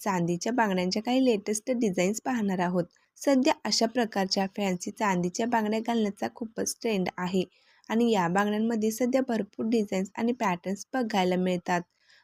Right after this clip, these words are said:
मॉडर्न स्टायलिश ट्रेंडी दिसण्यासाठी तुम्ही देखील अशा चांदीच्या बांगड्या नक्कीच ट्राय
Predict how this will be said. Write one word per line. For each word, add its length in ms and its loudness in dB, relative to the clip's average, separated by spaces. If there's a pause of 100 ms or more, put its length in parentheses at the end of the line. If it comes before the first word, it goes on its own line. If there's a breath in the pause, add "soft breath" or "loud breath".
(140)
मॉडर्न 540 0
स्टायलिश 540 0
ट्रेंडी 320 0
दिसण्यासाठी 800 -2 (340 soft breath)
तुम्ही 260 2
देखील 340 0
अशा 200 0
चांदीच्या 520 0
बांगड्या 340 0
नक्कीच 460 -4
ट्राय 180 -2